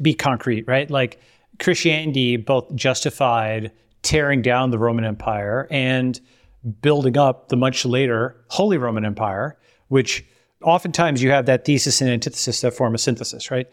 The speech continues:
Christianity and the Roman Empire were at hammers and tongs. And then whatever hundred years later, there's this fusion entity that justifies itself as the successors of the Roman Empire, but of course they're also all good Christians. And, you know, Nietzsche talked about this out.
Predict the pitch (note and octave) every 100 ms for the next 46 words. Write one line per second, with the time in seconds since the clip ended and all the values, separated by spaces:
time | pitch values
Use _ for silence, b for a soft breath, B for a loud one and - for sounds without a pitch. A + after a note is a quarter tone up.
0 | b b - D3 - D3 C3+ B2 B2 C3
1 | B2+ C3 B2 A2+ A2+ A#2 A#2 - _ -
2 | C#3 C3 B2 A2+ G#2 D#3 F3+ A#2 A#2 -
3 | - b b b D3+ C#3 C3+ C3+ C3+ C#3
4 | _ _ _ B2 C3 C#3+ D3+ D3 C3+ C3
5 | A#2 C#3+ D#3 B2+ B2+ A#2+ G#2+ B2 - -
6 | b b b _ - - G3 G#3+ D3+ C3
7 | D3 C3 B2+ - D#3+ - D#3 C3 B2 -
8 | C3 - B2 - - A#2+ A3+ A#3 E3 D3
9 | C#3+ C#3 C3 C#3 B2 A#2+ - C#3 - B2
10 | A#2 B2 A#2+ A#2 A#2 - A#2 - b b
11 | - D#3 - A2 G#2+ B2 B2 A2 b b
12 | D3 C3+ C#3+ D3 C3+ B2+ C3 A#2+ B2+ B2+
13 | B2